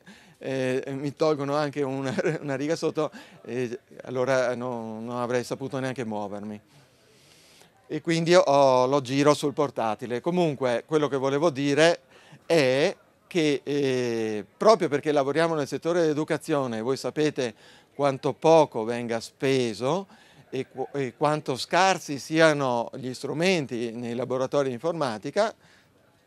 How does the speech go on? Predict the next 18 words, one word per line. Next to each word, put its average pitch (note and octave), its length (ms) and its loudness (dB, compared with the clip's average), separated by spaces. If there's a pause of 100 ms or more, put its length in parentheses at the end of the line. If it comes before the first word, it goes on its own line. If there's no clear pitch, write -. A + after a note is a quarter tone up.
l'avrete G#2+ 420 -12
sperimentato A#2 640 -4
purtroppo B2 520 -2
molti A#2 380 -2
di B2+ 140 -4
voi, C3 380 -4
poi A2+ 240 -6
qualche G#2 320 -10
fortunato A2+ 720 -10 (280)
ha - 80 -20
potuto B2 380 -6
lavorare A#2 480 -4
su A2 100 -14
qualche A2+ 280 -6
laboratorio A2+ 580 -8
ben G#2+ 160 -12
fatto, F#2 400 -8
però G#2+ 260 -4